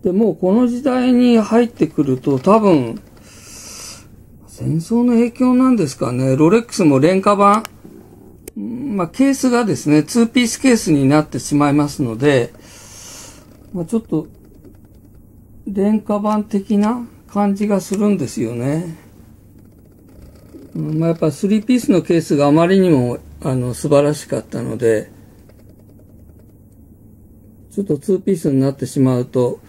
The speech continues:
えー、どうなのかなっていう感じはするんですけれども。はい。で、まあ、一応ツーピース構造になって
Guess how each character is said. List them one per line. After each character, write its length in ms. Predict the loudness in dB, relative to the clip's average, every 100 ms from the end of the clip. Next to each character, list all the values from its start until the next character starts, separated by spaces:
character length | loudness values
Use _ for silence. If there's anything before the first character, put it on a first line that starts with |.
| -20 -20 -20 -20 -20 -6
え 140 | -2 0
ー、 40 |
ど 140 | 0 0
う 20 |
な 140 | 0
の 80 | 0
か 140 | -2
な 180 | -2 -2
っ 40 | -4
て 220 | -6 -8
い 60 |
う 40 | -4
感 220 | -2 -2
じ 100 | 0
は 120 | -2
す 120 | -2
る 120 | -2 0
ん 60 |
で 100 | -2
す 100 | -8
け 140 | -6 -4
れ 100 | -4
ど 140 | -6
も。 120 | -10 -14 -20 -20 -20 -20 -20 -20 -20 -20 -20 -20 -20 -20 -20 -20 -20 -20 -20 -20 -20 -20 -20 -20 -20 -20 -12
は 120 | -10
い。 1700 | -10 -16 -20 -20 -20 -20 -20 -20 -20 -20 -20 -20 -20 -20 -20 -16 -4
で、 100 | 0
ま 320 | 2 0 -6 -12
あ、 100 | -20 -20 -20 _ -14 -12
一 200 | -4 -2
応 40 |
ツ 140 | 0
ー 100 | -2
ピ 120 | 0 -2
ー 40 |
ス 120 | -2
構 180 | -2 0
造 160 | 0 0
に 80 |
な 140 | 0 -2
っ 60 |
て 680 | -4 -16 -4 0 0 0 -4